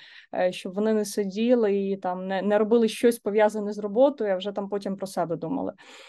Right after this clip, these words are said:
Е, тому я пам'ятаю, я відлистала <laughs> якось на ще до двадцять четвертого лютого, і одна наша журналістка так визвалася: "Давайте, може, я напишу?" От, е, вона написала: ми сказали: "Ну, сідай, пиши". Вона написала на сайт,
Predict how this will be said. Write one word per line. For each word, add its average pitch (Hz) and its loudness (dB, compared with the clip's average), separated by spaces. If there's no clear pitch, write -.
Е, 185 8
тому 226 4
я 247 6
пам'ятаю, 214 6
я 214 6
відлистала 220 2
<laughs> 220 -12
якось 214 -4
на 220 0
ще - 0
до 196 -2
двадцять 196 -6
четвертого 208 -2
лютого, 233 0
і 190 0
одна 185 2
наша 214 -4
журналістка 208 -2
так 202 -4
визвалася: 190 0
"Давайте, 240 2
може, 233 2
я 233 2
напишу?" 254 0
От, 190 -2
е, - -4
вона 220 -2
написала: 226 -2
ми 240 0
сказали: 208 -4
"Ну, 294 0
сідай, 226 -2
пиши". 190 -6
Вона 202 -2
написала 220 0
на 208 -2
сайт, 339 0